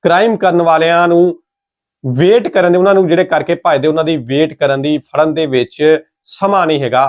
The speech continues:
ਅਸੀਂ ਚਾਹੁੰਦੇ ਹਾਂ ਕਿ ਜਲਦੀ ਉਹਨਾਂ ਨੂੰ ਫੜ ਕੇ ਸਲਾਖਾਂ ਦੇ ਪਿੱਛੇ ਸੁੱਟਿਆ ਜਾਵੇ। ਉਹਦੇ ਲਈ ਹੈਲੀਕਾਪਟਰ ਇੱਕ ਵਧੀਆ ਰਸਤਾ ਹੈਗਾ ਆ, ਕਿਉਂਕਿ ਤੇਜ਼ ਹੁੰਦਾ ਆ, ਉਹ ਨਾਲ ਦੇ ਨਾਲ ਸੇਫ ਹੁੰਦਾ ਆ।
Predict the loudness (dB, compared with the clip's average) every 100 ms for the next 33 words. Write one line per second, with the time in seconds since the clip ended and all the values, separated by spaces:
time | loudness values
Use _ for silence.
0 | -2 -4 -4 -4 -2 0 -2 -4 -4 -4
1 | -4 -2 -2 -4 -6 -10 _ _ _ -4
2 | -2 -4 -4 -6 -6 -8 -10 -12 -14 -12
3 | -4 -2 0 -2 -4 -8 _ -4 -2 0
4 | 0 0 -2 -6 _ _ -2 0 0 0
5 | -4 -4 -4 -2 -4 -2 -2 -2 -2 -4
6 | -2 0 -2 -2 -6 -10 -12 -6 -2 0
7 | 0 0 0 0 0 -4 _ _ -2 0
8 | 0 0 -2 -2 -4 -6 -4 -2 -2 -4
9 | -10 -6 -4